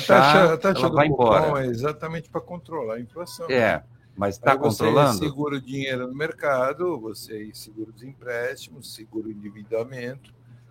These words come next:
Speaker 1: com taxas mais altas, né? Ou seja, a taxa do cupom é mais, cupom mais é pros bancos. Aí a dívida do governo também aumenta, né? Esse é o grande problema, né? Porque o, o governo vai pagar, que é o maior pagador de juros,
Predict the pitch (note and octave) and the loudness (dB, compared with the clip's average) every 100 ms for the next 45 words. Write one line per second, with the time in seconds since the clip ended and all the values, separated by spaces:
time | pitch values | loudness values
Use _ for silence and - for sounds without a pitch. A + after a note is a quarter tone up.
0 | - A#2 A2+ A2+ A2 - G#2 A#2 C3 C3+ | -12 -10 -4 -4 -4 -8 -12 -6 -4 -4
1 | A#2 A2 A2+ C3 - G#3+ - - - - | -2 0 -2 -4 -12 -14 -16 -20 -20 -20
2 | _ - - B2+ B2+ G#2+ A#2 A2+ A#2 G2+ | _ -20 -6 -2 0 0 -2 -4 -6 -4
3 | A2 - F#3 - C#3 C3 B2+ A2 B2+ E3+ | -4 -2 -2 -2 -6 -8 -12 -8 -2 -2
4 | D#3+ D3 D#3+ C3 - B2+ - D#3+ D#3+ D#3 | -2 -2 -4 -8 -8 -10 -4 -2 -2 -4
5 | D#3 D#3 _ F3 F#3 D3 A#2+ G#2 F2+ - | -4 -10 _ -10 -8 -4 -2 -2 -4 -20
6 | - - - _ _ _ _ - A2 A#2 | -20 -20 -20 _ _ _ _ -6 0 2
7 | A#2+ C#3 D3 B2+ A#2+ D3+ E3 D#3 C#3+ C#3+ | 2 2 2 2 0 -2 2 0 4 2
8 | B2 B2+ D3+ G#3 D#4+ F4 A3+ D#3+ - G#2+ | 2 -2 -2 -6 -6 0 2 2 0 -6
9 | G#2+ A#2 A2+ - C#3 C#3+ D#3 D#3+ D#3 F#3+ | -4 -4 -4 -2 -4 -2 -4 -4 -4 -4
10 | F3 C#3 A#2 A2 A#2 - A2 G#2+ _ B2+ | 0 0 0 0 -2 -6 -18 -18 _ -8
11 | B2 A#2 A2+ A#2 B2 D#3 C#3 - A2+ G#2+ | -6 -4 -2 0 -2 -2 -6 -2 -4 -2
12 | G#2 - A#2 A#2 A#2 D3+ - C#3 B2+ A#2+ | -6 -4 -4 -2 2 0 2 2 2 -2
13 | A#2+ A2+ G2+ A#2+ B2 - - | -6 -6 -6 -2 -2 -4 -20